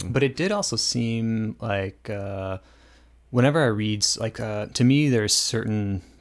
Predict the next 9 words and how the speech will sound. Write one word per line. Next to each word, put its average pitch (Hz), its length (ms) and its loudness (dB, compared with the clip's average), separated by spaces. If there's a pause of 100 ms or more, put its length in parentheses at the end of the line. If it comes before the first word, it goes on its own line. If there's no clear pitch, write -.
(180)
drugs 101 420 -6
or 98 60 -8
compounds 95 880 -8
or 95 580 -8 (640)
herbs, 104 500 0
plants, 98 360 -10
all 98 280 -6
that, 98 260 -8
where 98 380 -2